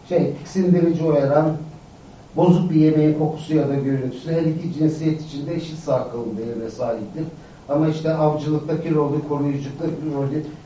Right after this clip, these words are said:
diğer erkeklerle rekabet halinde dişi bulma durumundaki erkek için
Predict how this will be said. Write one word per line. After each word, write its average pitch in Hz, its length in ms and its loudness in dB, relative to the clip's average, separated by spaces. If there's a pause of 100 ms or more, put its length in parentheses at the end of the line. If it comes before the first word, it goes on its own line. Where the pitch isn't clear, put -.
(100)
diğer 160 240 4
erkeklerle 156 640 2
rekabet 147 520 2
halinde 143 300 2
dişi 185 300 -2
bulma 131 260 -2 (840)
durumundaki 151 540 4
erkek 160 440 4
için 131 280 -8